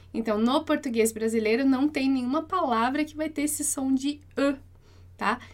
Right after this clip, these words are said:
Então, é um som que a gente dá uma atenção especial pra ele, porque ele não vai ser nem o E e nem o E, que a gente tem na nossa língua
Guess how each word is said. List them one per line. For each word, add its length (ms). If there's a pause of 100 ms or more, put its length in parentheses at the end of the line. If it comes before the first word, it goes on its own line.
(260)
Então, 460
é 140
um 100
som 300
que 100
a 40
gente 280
dá 300
uma 160
atenção 420
especial 600
pra 260
ele, 240
porque 300
ele 120
não 160
vai 140
ser 160
nem 320
o 140
E 200 (200)
e 100
nem 260
o 200
E, 240 (100)
que 80
a 60
gente 320
tem 440
na 140
nossa 320
língua 420